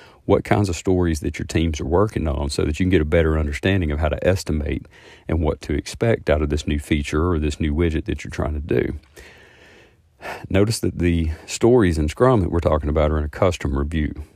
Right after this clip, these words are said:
right? It's in first person for the customer. In Kanban, typically a little different. I'm not saying you can't have stories in Kanban. You can. There's no doubt you can, and there is a container for those or a classification for those I'll talk about in a minute. But, um,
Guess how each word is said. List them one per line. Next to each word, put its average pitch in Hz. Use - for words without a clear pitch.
right? 73
It's 71
in 73
first 80
person 78
for -
the -
customer. -
In 78
Kanban, 78
typically 127
a 90
little 85
different. 85
I'm 82
not -
saying 87
you 73
can't -
have 85
stories 76
in 73
Kanban. 76
You 78
can. 85
There's 78
no 87
doubt 90
you 78
can, 73
and 80
there 78
is 90
a 85
container 82
for -
those 73
or 73
a 73
classification 82
for -
those 73
I'll 73
talk 80
about 78
in 73
a 71
minute. 78
But, 85
um, 85